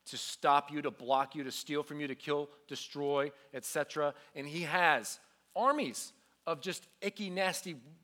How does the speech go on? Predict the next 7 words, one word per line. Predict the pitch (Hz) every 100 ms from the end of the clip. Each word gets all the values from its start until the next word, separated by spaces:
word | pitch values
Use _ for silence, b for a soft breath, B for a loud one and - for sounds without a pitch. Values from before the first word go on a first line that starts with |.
| _
shapeless, | - - - 233 220 196 180 147 123
dark, | 180 196 185 - -
fear-inspiring | 214 202 180 - 185 180 156
things | 202 190 156 B B -
that | 165
he | 214
sends, | 226 - 214 277 269 156 147